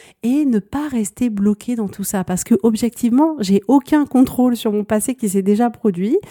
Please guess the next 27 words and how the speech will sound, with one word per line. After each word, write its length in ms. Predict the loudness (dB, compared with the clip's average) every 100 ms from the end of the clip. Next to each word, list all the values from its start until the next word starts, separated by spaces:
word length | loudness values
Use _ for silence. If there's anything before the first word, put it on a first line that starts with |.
| -18 -20 0
Et 100 | 2
oui, 280 | 6 6 6
j'adorais 440 | 4 2 2 2 0
courir 300 | 0 0 2
dans 100 | 2
les 120 | 0
bras 180 | 0 0
de 60 |
mon 120 | -2
père 200 | 0 0
à 40 | 0
la 100 | -2
sortie 220 | -4 -2
de 60 | -2
l'école, 300 | 0 0 0
mais 160 | -2
ça 160 | -4 -4
s'est 160 | -4 -4
pas 160 | -6
passé, 340 | -2 -2 0 -2
ça 160 | -2
pourra 280 | -4 -2 0
plus 140 | 0
jamais 260 | 2 2 0
se 60 | 0
passer. 360 | -2 0 -2 -2 -10 -20 -18 -4
Donc, 360 | -2 0 -4